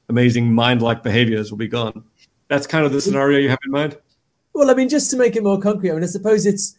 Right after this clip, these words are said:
Speaker 2: a crucial part of your argument is that as you're slowly s-, replacing my neurons with simulations,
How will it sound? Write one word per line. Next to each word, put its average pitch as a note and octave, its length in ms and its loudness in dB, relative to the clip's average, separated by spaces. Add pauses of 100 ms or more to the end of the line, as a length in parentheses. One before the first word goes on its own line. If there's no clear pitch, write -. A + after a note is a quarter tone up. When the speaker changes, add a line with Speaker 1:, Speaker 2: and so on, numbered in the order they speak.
Speaker 2:
a F#3+ 60 -12
crucial G3+ 420 -6
part E3+ 260 -2
of D3+ 80 -4
your D3+ 120 0
argument C#3 460 -4
is B2+ 300 -8
that C3 340 -4 (1500)
as D#3 300 0
you're E3+ 120 2
slowly E3 640 2
s-, - 460 -10 (100)
replacing D3+ 640 -4
my C3+ 140 0
neurons C#3 540 0
with A#2 100 -6
simulations, A#2+ 1080 -4